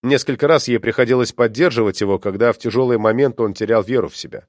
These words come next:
Переживал, если что-то пошло не так, несмотря на его усилия. Они черпали силы друг от друга. Беатрис понимала его, хотя не всегда соглашалась с ним. Она вошла в помещение автозаправочной станции.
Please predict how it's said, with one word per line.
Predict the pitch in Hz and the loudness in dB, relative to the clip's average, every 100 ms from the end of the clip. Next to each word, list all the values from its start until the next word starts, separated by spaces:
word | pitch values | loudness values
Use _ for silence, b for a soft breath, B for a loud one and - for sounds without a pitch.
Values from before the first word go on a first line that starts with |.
| _ _ _ _ _ _ _ _ _ | _ _ _ _ _ _ _ _ _
Переживал, | 151 147 139 175 165 | -2 2 4 6 6
если | 123 117 131 | 4 2 0
что-то | 117 147 131 | 0 0 0
пошло | 117 110 127 | -4 -2 -2
не | 113 | -2
так, | 101 131 123 | 0 0 0
несмотря | 104 - 107 104 101 | -4 -4 -4 0 -2
на | 95 | -2
его | 90 90 | -4 -4
усилия. | 85 92 82 71 - _ _ _ _ _ _ _ _ _ _ | -6 -8 -10 -12 -16 _ _ _ _ _ _ _ _ _ _
Они | 123 175 | -2 0
черпали | 220 196 185 170 | 0 0 0 -2
силы | - 202 190 | -2 0 0
друг | 147 156 151 | 2 -2 0
от | 151 | 0
друга. | 135 113 73 - _ _ _ _ _ _ _ _ - | 0 -6 -6 -14 _ _ _ _ _ _ _ _ -4
Беатрис | 120 143 156 147 | 2 2 2 -2
понимала | - 143 151 180 160 113 | -2 0 2 4 4 4
его, | 92 92 | 0 -2
хотя | 117 107 131 | -2 -2 0
не | 123 | -2
всегда | 123 117 117 | -4 0 0
соглашалась | 117 117 113 123 76 - | 2 0 2 -2 -2 -8
с | - | -14
ним. | - _ _ _ _ | -18 _ _ _ _
Она | 95 113 | -2 2
вошла | 120 - 170 | 2 2 -2
в | - | 0
помещение | 131 113 - 143 135 | -2 -2 -2 -2 -2
автозаправочной | 117 104 98 - 92 87 87 | -2 -4 -4 -2 -4 -4 -10
станции. | 80 67 67 - - | -12 -14 -16 -20 -20